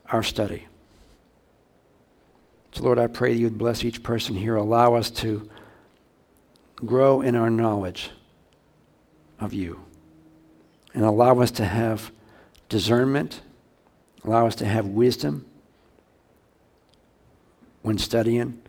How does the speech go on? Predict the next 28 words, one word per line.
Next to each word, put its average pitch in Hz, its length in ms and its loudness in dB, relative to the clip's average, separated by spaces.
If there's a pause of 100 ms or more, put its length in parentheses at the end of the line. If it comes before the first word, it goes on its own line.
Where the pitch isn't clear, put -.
(180)
and 104 160 0
when 101 240 -2
listening 110 520 -4 (1700)
and 101 100 -8
when 107 140 0
making 120 320 -2
choices. - 600 -6 (2000)
And 110 120 -4
then, 113 120 2
Lord, 117 160 4
I 113 80 4
pray 117 240 0
that 117 60 0
you 113 100 2
would 110 160 0
put - 160 -4
that 113 180 0
sense 113 280 -2
of 110 120 -6
urgency 117 440 -2
in 107 100 -2
us, 98 120 -6
that 101 200 -10
burn 131 180 4
it 120 120 0
in 110 140 -2
us, 101 220 -6
Lord. 98 280 -10